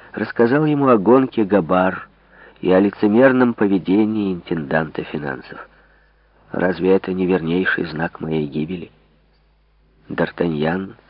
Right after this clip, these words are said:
стал серьёзен. «Это верно», сказал он. «И дурно попахивает, как говаривал господин де Тревиль». И он устремил на Фуке свой умный и выразительный взгляд.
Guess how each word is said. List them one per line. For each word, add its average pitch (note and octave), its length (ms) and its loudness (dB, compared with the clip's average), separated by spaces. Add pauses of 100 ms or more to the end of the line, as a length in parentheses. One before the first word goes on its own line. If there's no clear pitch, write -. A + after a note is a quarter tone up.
стал - 260 -6
серьёзен. C#2+ 580 -6 (720)
«Это - 180 -4
верно», E2 380 -2
сказал C2+ 340 -12
он. B1 160 -14 (680)
«И D#2+ 100 0
дурно A#2+ 360 4
попахивает, A2 760 0 (480)
как F2+ 240 -2
говаривал F2+ 500 0
господин D#2+ 560 -6
де - 100 -6
Тревиль». D2+ 520 -4 (760)
И - 80 0
он A2+ 160 6
устремил C#3 480 0
на C#3 140 0
Фуке B2 380 0 (360)
свой A2 320 4
умный C3 500 2
и B2+ 120 -4
выразительный G2 640 2
взгляд. D#2 380 -8